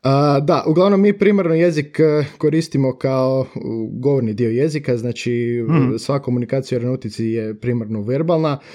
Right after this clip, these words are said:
Speaker 1: Postoji i nešto manje se koristi i, e, tekstualna komunikacija preko razno raznih, e, informatiziranih sustava, međutim primarno i glavna je, e,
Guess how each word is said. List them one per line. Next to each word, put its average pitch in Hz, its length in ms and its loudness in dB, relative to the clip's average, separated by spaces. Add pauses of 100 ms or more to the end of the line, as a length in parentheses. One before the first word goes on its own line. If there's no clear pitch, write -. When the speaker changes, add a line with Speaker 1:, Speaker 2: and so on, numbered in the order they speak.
(300)
Speaker 1:
Postoji 175 680 2
i 160 440 2 (680)
nešto 175 500 2
manje 175 440 2
se 147 180 -2
koristi 165 480 0 (100)
i, 139 400 -2 (260)
e, 131 40 2
tekstualna 131 440 -2
komunikacija 135 680 0
preko 139 300 -2
razno 139 280 0
raznih, 131 420 -2
e, 120 140 0
informatiziranih 123 800 -2
sustava, 170 440 0
međutim 147 460 0
primarno 156 580 0
i 127 80 -2
glavna 139 420 0
je, 123 320 -2
e, - 60 -6